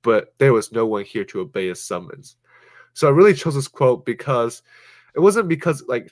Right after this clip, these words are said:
usually for me it contains a profound message, but not this time. But I chose this one because it perfectly really encapsulates the fact that, like, there's crippling fear sometimes, and, like,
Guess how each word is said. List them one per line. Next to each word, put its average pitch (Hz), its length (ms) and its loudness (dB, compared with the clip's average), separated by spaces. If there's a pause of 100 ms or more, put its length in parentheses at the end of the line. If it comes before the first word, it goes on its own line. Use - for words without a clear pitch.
(140)
usually 131 580 -2
for 117 120 -6
me 113 260 -8
it 104 140 -8
contains 104 380 -10
a 101 60 -6
profound 104 380 -6
message, 113 360 -2
but 98 120 -4
not 113 220 0
this 98 200 -2
time. 90 400 -8 (440)
But 123 260 4
I 139 120 2
chose 143 320 2
this 131 180 2
one 120 200 0
because 113 320 -4
it - 140 -6
perfectly 165 440 -2
really 135 220 2
encapsulates 123 680 -4
the 110 120 -4
fact 117 360 -2
that, 110 120 -2
like, 98 200 -4 (100)
there's 139 180 2 (160)
crippling 147 480 -2
fear 117 320 0
sometimes, 87 720 -10
and, 98 240 -2 (840)
like, - 400 -4